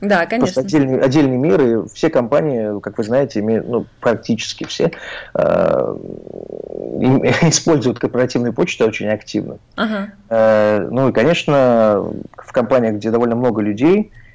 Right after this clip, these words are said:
Speaker 2: где, у которых есть, э,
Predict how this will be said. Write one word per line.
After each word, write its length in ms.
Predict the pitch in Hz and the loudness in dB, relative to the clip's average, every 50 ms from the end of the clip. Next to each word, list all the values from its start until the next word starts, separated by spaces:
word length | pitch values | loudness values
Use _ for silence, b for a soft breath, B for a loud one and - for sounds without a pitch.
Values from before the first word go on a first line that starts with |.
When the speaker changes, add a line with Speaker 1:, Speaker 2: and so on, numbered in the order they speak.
| b b b - | b b b -10
Speaker 2:
где, 260 | 151 117 110 110 147 143 | -6 -6 -2 2 2 2
у 500 | - 127 123 120 120 117 117 120 120 110 | 2 2 2 2 2 2 2 2 0 -2
которых 440 | - - 135 - 143 131 123 117 - | -2 -4 -2 0 2 2 2 2 2
есть, 340 | 131 123 123 - - - - | 2 2 0 0 -6 -6 -2
э, 480 | 110 107 107 104 104 104 104 104 98 | 0 0 2 2 2 2 0 0 -2